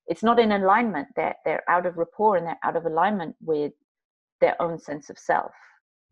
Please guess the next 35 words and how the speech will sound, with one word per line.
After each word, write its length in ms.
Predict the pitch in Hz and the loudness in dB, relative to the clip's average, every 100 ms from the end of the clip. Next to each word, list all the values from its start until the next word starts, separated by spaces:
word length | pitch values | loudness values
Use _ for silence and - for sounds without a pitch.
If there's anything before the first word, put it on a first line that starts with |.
| _ _ - _ _ - | _ _ -20 _ _ 2
So 80 | 170 | 4
if 180 | - - | 4 2
their 120 | 185 | 0
sense 320 | - 220 233 | 2 -2 -2
of 80 | 202 | -10
self 460 | - 175 208 359 - - | -4 0 2 0 -8 -6
is, 460 | 180 170 165 160 156 _ _ _ _ _ _ _ _ _ | -2 0 0 -2 -6 _ _ _ _ _ _ _ _ _
"I'm 200 | - 214 | 0 0
strong 380 | - - 185 170 | -4 -2 0 0
and 140 | 151 - | -2 0
able 340 | 262 370 165 | 0 0 -2
and 140 | 143 156 | -4 -6
independent 600 | 147 139 - 247 285 - - | -10 -6 -4 -2 -4 -6 -6
and 160 | 165 156 | -4 2
da, 160 | 147 | 2
da, 100 | 139 | 2
da, 180 | 143 139 | 2 2
da, 100 | 135 | 2
da," 320 | 151 190 110 - - _ _ _ _ _ _ - | 2 4 4 -2 -12 _ _ _ _ _ _ -4
and 200 | 175 202 | -2 0
you 120 | 226 | 0
give 180 | 247 240 | 0 0
them 140 | 190 | -6
a 60 | 165 | -6
challenge 840 | - 220 247 185 - - - - _ _ _ _ - | -4 0 2 0 -4 -14 -18 -20 _ _ _ _ 0
where 160 | 196 208 | 2 6
maybe 320 | 247 254 214 | 4 4 4
other 200 | 214 427 | 4 2
people 320 | 349 294 208 | 0 -2 0
who 200 | 170 170 | -4 -2
they 200 | 170 180 | 2 2
haven't 300 | 240 240 220 | 2 -2 -2
identified 720 | 170 165 196 294 - 214 185 | -2 0 0 0 -2 0 0
as 120 | 151 - | -2 -4
being 320 | 156 143 | -4 -4